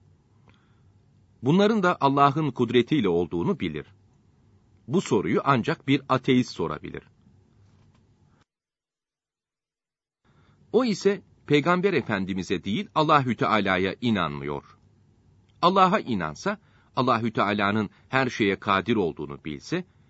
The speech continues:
böyle cahilce soru sormaz. Başka bir ateist de,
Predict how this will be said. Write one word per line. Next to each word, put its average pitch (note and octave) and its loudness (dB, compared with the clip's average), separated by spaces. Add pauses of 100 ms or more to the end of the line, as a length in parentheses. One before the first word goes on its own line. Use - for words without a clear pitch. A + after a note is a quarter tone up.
(120)
böyle A#2+ 4
cahilce G#2 -2
soru G#2 -4
sormaz. C#2+ -8 (2250)
Başka F#3+ 2
bir E3+ 2
ateist A#2 -2
de, D#2 -4